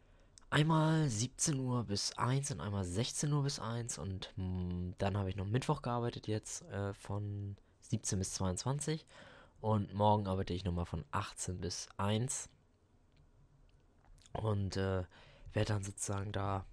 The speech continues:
<clears throat> ein bisschen wieder ausfahren, ein bisschen, ein bisschen Touren machen. Ja, und mehr gibt's da für mich auch nicht zu tun. Also,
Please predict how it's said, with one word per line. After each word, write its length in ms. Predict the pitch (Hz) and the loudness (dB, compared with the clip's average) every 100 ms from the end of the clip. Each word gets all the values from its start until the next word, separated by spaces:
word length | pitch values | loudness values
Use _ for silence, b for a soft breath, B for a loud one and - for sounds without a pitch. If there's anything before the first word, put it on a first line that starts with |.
| - - | -18 -20
<clears throat> 280 | - - - | -20 -20 -4
ein 340 | 147 135 139 - | 0 4 4 4
bisschen 520 | 104 92 87 82 95 - - - - - - - _ - - | 0 0 -2 -2 -6 -12 -20 -20 -20 -20 -20 -20 _ -20 -4
wieder 220 | 101 95 113 | 2 4 4
ausfahren, 480 | 175 - 139 135 | 4 4 4 4
ein 60 | 120 | 2
bisschen, 280 | 104 98 90 | 0 -2 -2
ein 200 | 82 - | -2 -6
bisschen 260 | - 104 - | -8 -8 -2
Touren 320 | 127 123 117 | 2 2 4
machen. 480 | 104 104 101 98 98 B B B B B B B B B B B B B B | 2 2 -2 -2 -6 B B B B B B B B B B B B B B
Ja, 340 | 127 98 - - - _ - - - _ - | 2 4 2 -2 -14 _ -20 -20 -20 _ 0
und 380 | 113 107 - | 2 2 0
mehr 260 | 101 101 101 | 2 4 4
gibt's 180 | 104 - | 2 -2
da 80 | 107 | -2
für 120 | 104 | -2
mich 180 | 101 101 | 0 0
auch 100 | 98 | -2
nicht 120 | 101 | -2
zu 80 | - | 0
tun. 240 | 131 113 | 4 4
Also, 240 | 95 92 | 4 2